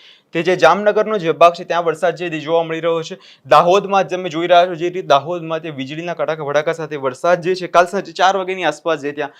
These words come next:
બની શકે છે. સુરતના ભાગ છે, સુરતના ભાગમાં હજી પણ તે દક્ષિણ ગુજરાતના ભાગમાં વરસાદની ભારે અસર જે છે જોવા મળશે. હવે ઉપર આપણે જેમ ઉત્તર ગુજરાત તરફ જઈએ, ઉત્તર ગુજરાત તરફ સેમ એ જ પરિસ્થિતિ જે આપણે જોવા મળી રહી છે. પાલનપુર થઈ ગયું, મહેસાણા થઈ ગયું,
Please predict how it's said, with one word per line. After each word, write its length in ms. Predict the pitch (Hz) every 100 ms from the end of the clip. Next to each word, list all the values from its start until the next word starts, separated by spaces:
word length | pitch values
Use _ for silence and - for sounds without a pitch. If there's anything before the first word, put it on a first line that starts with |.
| - _ 135
બની 240 | 139 156
શકે 280 | 156 156 143
છે. 120 | 147 _ _
સુરતના 380 | - 170 175 175
ભાગ 220 | 151 160
છે, 80 | 175
સુરતના 340 | 165 165 180
ભાગમાં 360 | 170 165 170 175
હજી 160 | 160 190
પણ 200 | 202 196
તે 80 |
દક્ષિણ 300 | 165 165 196
ગુજરાતના 360 | 156 147 170 165
ભાગમાં 360 | 147 143 156 135
વરસાદની 500 | 131 151 160 160 151
ભારે 420 | 117 120 160 180
અસર 360 | 131 - 160
જે 180 | 131 135
છે 140 | 135 131
જોવા 320 | 127 127 117
મળશે. 380 | 120 135 160 - _ _ _ _ _ -
હવે 140 | 165
ઉપર 280 | 196 190 220
આપણે 180 | 208 202
જેમ 140 | 214
ઉત્તર 200 | 185 220
ગુજરાત 300 | 175 170 190
તરફ 140 | 196 175
જઈએ, 120 | 196
ઉત્તર 120 | 196
ગુજરાત 320 | 175 165 196
તરફ 180 | 202 -
સેમ 280 | - 208 202
એ 120 | 208
જ 40 | 208 -
પરિસ્થિતિ 440 | 202 202 202 185
જે 100 | 185
આપણે 220 | 190 202
જોવા 220 | 175 190 185
મળી 200 | 180 185
રહી 160 | 180
છે. 160 | 180 196 _ _ -
પાલનપુર 480 | 151 175 180 190 185
થઈ 160 | 170
ગયું, 280 | 160 175 175 _ -
મહેસાણા 400 | 170 170 202 196
થઈ 180 | 170 143
ગયું, 240 | 120 123